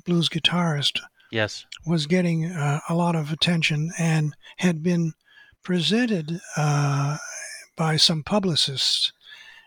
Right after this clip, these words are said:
Speaker 1: as, uh, a relative of B B King. And so this fan said, "B B, are you really Albert King's brother?" Uh, and he said, uh,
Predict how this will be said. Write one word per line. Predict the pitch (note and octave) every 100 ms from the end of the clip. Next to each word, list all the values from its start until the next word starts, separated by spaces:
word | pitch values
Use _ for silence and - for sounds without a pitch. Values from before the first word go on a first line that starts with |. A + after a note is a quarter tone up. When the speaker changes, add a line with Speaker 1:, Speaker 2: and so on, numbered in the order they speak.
| -
Speaker 1:
as, | E3 D#3 D3+ D3 -
uh, | D#3 C#3+ C#3 D#3 F3+ - - - - -
a |
relative | C#3+ F3 G#3+ G3+ D#3 B2 - -
of | C#3+ C#3
B | D3+ C#3
B | C3
King. | - A#2 C3+ - _ _ _ _ - - - -
And | F3+ E3+
so | G3+
this | F#3+ A3
fan | - A3+ G#3+ G3 E3+ G3
said, | - F3 D#3 D#3 - - - - _ _ _ _ _ - - - - - - - _
"B | A#3+
B, | B3 A3+
are | G3
you | A3 B3 C4+
really | A#3+ A3+ A3+ A3 G#3 G#3
Albert | F#3 F3+ G3 G3+
King's | F3 E3+
brother?" | D3 F#3 G#3 E3 C3 - - - _ _ _ _ - _ _ -
Uh, | D3+ D3
and | D3+
he | C#3 D#3
said, | - - D#3 D3+ D#3
uh, | C#3+ C#3+